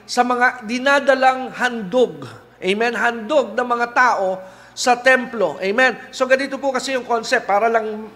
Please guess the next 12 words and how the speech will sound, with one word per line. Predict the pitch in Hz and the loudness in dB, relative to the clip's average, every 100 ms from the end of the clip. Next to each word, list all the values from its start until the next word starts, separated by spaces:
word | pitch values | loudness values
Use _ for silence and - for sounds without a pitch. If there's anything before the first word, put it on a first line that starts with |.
| - - | -20 -12
sa | - 208 | -4 0
clarification. | 220 226 220 220 190 185 - 185 - - - - - | 4 4 4 -2 -4 -4 -2 -4 -6 -16 -20 -20 -14
Sa | - | -2
Lumang | 262 349 370 339 | 0 2 0 0
Tipan | 311 285 247 - | 0 0 0 0
po | 277 | 0
kasi, | 208 202 208 | 0 0 -2
nagsimula | - - 247 254 233 233 | -4 -4 -2 4 6 4
po | 240 | 2
yan | 233 226 | 2 2
sa | 226 | -2
ganito. | 185 170 151 143 | -2 -4 -6 -12